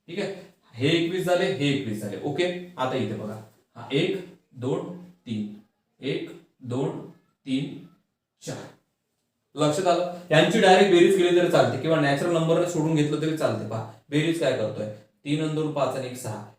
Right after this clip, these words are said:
याची किती होते? तर सहा होते. किती होते? सहा होते. ठीक आहे, प्लस करतोय मी सहा.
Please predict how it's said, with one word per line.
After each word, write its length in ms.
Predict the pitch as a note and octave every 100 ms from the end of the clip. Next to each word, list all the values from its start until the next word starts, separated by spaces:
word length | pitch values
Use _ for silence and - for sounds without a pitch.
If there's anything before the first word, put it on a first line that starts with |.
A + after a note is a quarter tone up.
| -
याची 260 | C3 - F#3+
किती 220 | F#3+ F#3
होते? 420 | D#3 C#3+ D#3+ E3
तर 120 | D3
सहा 320 | C#3 C#3+ A2+
होते. 340 | A2 - - C#3
किती 100 | D3+
होते? 340 | D3 F3+ A#3
सहा 280 | - - A#2
होते. 260 | F#2+ - -
ठीक 140 | -
आहे, 120 | -
प्लस 500 | - - - D#3 F3
करतोय 280 | E3+ C#3 C#3
मी 180 | C3 C#3
सहा. 320 | - A#2 G#2+